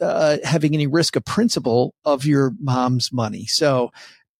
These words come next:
I like that. I think that's great. I do think that strategy starts to fall apart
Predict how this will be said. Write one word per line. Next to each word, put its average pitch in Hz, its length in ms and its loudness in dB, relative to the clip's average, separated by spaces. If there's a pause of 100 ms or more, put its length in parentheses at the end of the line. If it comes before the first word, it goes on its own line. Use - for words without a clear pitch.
(120)
I 160 80 2
like 131 260 0
that. - 260 -4
I 156 120 2
think 151 180 0
that's - 240 -2
great. 110 420 -4
I 160 100 2
do 208 360 0
think 196 300 0
that 151 180 2
strategy 131 500 0
starts 151 340 0
to - 100 0
fall 160 240 2
apart 143 420 2